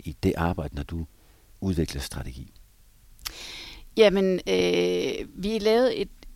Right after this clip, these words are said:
Speaker 2: stort, stort stykke strategiarbejde f-, tilbage i,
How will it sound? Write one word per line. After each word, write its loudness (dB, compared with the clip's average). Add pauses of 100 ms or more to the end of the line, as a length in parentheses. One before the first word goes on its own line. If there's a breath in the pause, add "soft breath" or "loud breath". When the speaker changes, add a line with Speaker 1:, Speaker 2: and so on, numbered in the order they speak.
Speaker 2:
stort, 2
stort 2
stykke -4
strategiarbejde 0
f-, -12
tilbage 2
i, -2